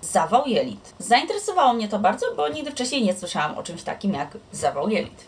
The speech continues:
Muszę jeszcze o tym doczytać. Skupmy się teraz na oczach. Może występować uczucie suchości lub uczucie występowania ciała obcego pod powiekami. I zapewne, zdecydowanie występuje jeszcze wiele, wiele, wiele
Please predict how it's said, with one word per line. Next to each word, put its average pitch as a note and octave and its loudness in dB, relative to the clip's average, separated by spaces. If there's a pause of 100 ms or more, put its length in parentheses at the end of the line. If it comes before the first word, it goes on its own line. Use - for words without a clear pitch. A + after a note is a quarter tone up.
(200)
Muszę G#3 4
jeszcze F3 0
o D#3+ -4
tym E3+ -8
doczytać. - -8 (100)
Skupmy D#4+ -4
się A#3 -2
teraz D#3 -2
na G#3+ 0
oczach. - -14 (580)
Może E4 0
występować A#3+ 2
uczucie G#3+ -2
suchości G3 0 (140)
lub B3+ 0 (440)
uczucie D4+ -2
występowania A3+ 0
ciała A#3 2
obcego G3 -2
pod - -6
powiekami. F3 -2 (360)
I C4 0
zapewne, G3+ 4 (280)
zdecydowanie G#3+ 2 (120)
występuje A#3+ 2
jeszcze A3 0
wiele, A#3+ 6
wiele, G#3 4
wiele G#3 6